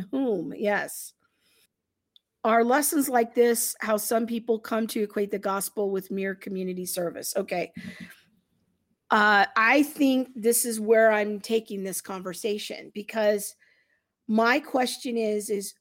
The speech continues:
what happens to a child who is discipled week after week like this? And I've been trying to show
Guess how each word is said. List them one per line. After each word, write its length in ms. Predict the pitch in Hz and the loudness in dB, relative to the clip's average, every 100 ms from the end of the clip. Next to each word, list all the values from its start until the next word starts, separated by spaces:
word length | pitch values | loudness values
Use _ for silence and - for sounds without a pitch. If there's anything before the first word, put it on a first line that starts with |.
| _ - | _ -16
what 400 | 202 233 247 311 | 0 2 4 0
happens 600 | - 254 247 254 240 - | -2 -2 0 -2 -2 -4
to 220 | - 233 | -2 -2
a 40 | |
child 760 | 226 - 226 196 190 170 170 - _ _ _ _ _ _ _ _ _ _ | -2 -4 -4 -4 -4 -8 -14 -16 _ _ _ _ _ _ _ _ _ _
who 200 | - 262 | 2 4
is 160 | 247 240 | 4 0
discipled 920 | - 233 - 240 240 277 - 175 175 - - | -4 -4 0 2 2 0 -2 -2 -4 -10 -12
week 580 | 202 208 247 294 - - - | -4 0 2 2 -2 -10 0
after 460 | 226 233 - 240 | 0 0 -4 -4
week 580 | 208 214 190 175 - - _ _ _ | -4 -4 -6 -8 -16 -20 _ _ _
like 260 | 196 196 196 | 0 0 0
this? 580 | 180 185 - - - - _ - - - | -6 -6 -6 -8 -8 -12 _ -20 -14 -4
And 120 | 202 | 0
I've 160 | 202 208 | 0 0
been 140 | 247 | -2
trying 340 | 240 247 247 247 | 0 0 0 -2
to 120 | 254 | -4
show 680 | - 285 269 196 180 196 | -2 2 4 4 4 -2